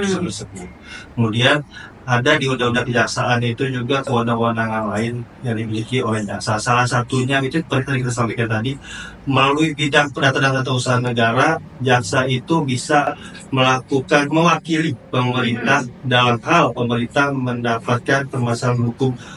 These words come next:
Speaker 1: perdata. Misalnya, misalnya, eh, tanah Pemda, tanah pemerintah, misalnya, diklaim oleh pihak lain. Begitu pemerintah bisa mengajukan surat kuasa kepada jasa pengacara negara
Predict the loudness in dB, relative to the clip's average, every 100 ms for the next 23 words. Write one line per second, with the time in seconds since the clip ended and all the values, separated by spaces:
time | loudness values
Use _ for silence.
0 | -14 -4 2 2 2 0 0 0 0 2
1 | 0 0 -2 -4 -10 -16 -16 -16 -12 -2
2 | 0 2 4 4 4 4 4 2 0 0
3 | 2 4 2 0 2 2 2 0 -4 -14
4 | -20 -20 -12 0 2 2 2 0 0 -2
5 | 0 0 0 0 0 0 0 2 2 4
6 | 2 0 -8 -18 -4 -2 0 2 4 2
7 | -2 -4 -2 -2 -2 -4 0 2 2 -2
8 | -2 0 2 0 0 -2 0 0 0 -2
9 | 0 2 2 -2 -16 -14 -4 -2 2 2
10 | 2 0 -2 0 -2 -2 0 0 0 -2
11 | -2 2 2 2 0 -2 -2 0 0 -2
12 | -4 -4 -4 -2 -2 -2 -2 -2 0 0